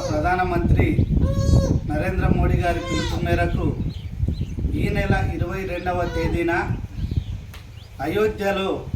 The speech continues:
రామ మందిర ప్రాణ ప్రతిష్ఠ కార్యక్రమం జరుగుతున్నటువంటి సందర్భంగా దేశంలో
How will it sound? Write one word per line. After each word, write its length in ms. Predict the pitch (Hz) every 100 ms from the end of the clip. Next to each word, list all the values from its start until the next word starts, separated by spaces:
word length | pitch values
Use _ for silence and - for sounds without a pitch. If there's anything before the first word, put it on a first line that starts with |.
| - - - - - - -
రామ 300 | 147 175 196 196
మందిర 360 | 185 185 185 180 165 - - - - - -
ప్రాణ 200 | 160 165 196 190
ప్రతిష్ఠ 380 | 165 185 - 180
కార్యక్రమం 720 | 175 165 170 - 160 170 156 147
జరుగుతున్నటువంటి 880 | 151 175 - 160 170 - 156 147
సందర్భంగా 680 | - 147 156 160 151 143 143 - - - - - - - - - - - - 349 349 339 359 339 - -
దేశంలో 520 | 165 208 214 208 202